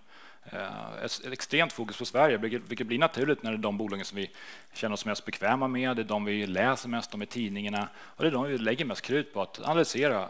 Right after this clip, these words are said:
Eh, men, men som sagt, när man, när man tittar på det som en, som en allokering så blir det väldigt, eh,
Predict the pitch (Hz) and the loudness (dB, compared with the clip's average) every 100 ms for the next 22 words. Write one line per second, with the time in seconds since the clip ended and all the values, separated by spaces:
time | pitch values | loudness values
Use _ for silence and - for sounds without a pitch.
0 | - - 104 98 101 101 113 110 113 117 | -8 -6 -6 -6 -8 -6 -6 -4 -2 -2
1 | 107 - - - - - - - 117 117 | -4 -12 -20 -20 -20 -20 -12 -8 0 0
2 | - 123 127 139 131 - - 147 127 131 | 2 0 2 0 0 -2 -8 -4 0 0
3 | 123 127 127 127 123 127 123 135 156 135 | 0 -2 -4 -6 -4 -2 -2 2 2 2
4 | 123 127 120 110 131 110 123 127 - - | 0 0 0 2 4 6 4 2 0 -16
5 | - - - - - 101 95 95 95 | -16 -18 -18 -16 -10 -6 -6 -6 -6